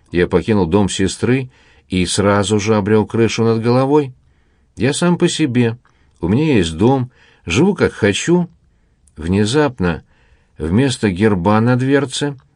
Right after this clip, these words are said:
В моих глазах всплыл образ высокой блондинки. Я спросил Шукруна, приходят ли покупатели.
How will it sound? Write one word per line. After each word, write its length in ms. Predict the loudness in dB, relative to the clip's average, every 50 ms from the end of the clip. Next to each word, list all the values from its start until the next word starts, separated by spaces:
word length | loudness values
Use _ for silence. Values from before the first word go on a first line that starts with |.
| _ -10
В 80 | -6
моих 240 | -2 0 0 2 2
глазах 440 | 0 0 0 0 -2 -2 -2 -4 -4
всплыл 380 | -8 -8 _ 0 0 0 0 0
образ 420 | 0 -2 0 0 0 -2 -2 -2 -2
высокой 460 | -4 -2 0 0 -2 -2 0 -2 -2
блондинки. 760 | 0 0 0 0 0 -2 -2 -2 -2 -2 -4 -6 -8 -8 -10 -12 _ _ _ _ _ _ _ _ _ _ _ _ _ _
Я 120 | -2 -2 -2
спросил 440 | 0 0 0 -2 0 0 -2 -2 -2
Шукруна, 600 | -2 -4 -4 -2 0 0 2 2 2 0 -2 -4 _ _ _ _ _ _ _
приходят 560 | -2 -2 -2 -2 0 0 0 0 0 0 0
ли 80 | -2 -2
покупатели. 840 | -2 -4 -2 -2 -2 -2 0 0 0 0 0 -2 -2 -2 -2 -4 -6